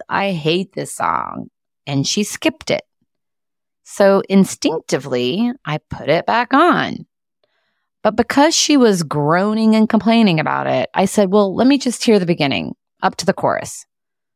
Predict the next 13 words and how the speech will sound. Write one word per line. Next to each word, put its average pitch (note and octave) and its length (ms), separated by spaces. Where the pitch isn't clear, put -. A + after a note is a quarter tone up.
So - 280
that's C#3 300
what G3 200
we A#3 140
did. - 300
And A3 160
then B3+ 180
through D4+ 160
the D4+ 100
course G3+ 380
of F3+ 100
the F3+ 80
drive, C#3+ 540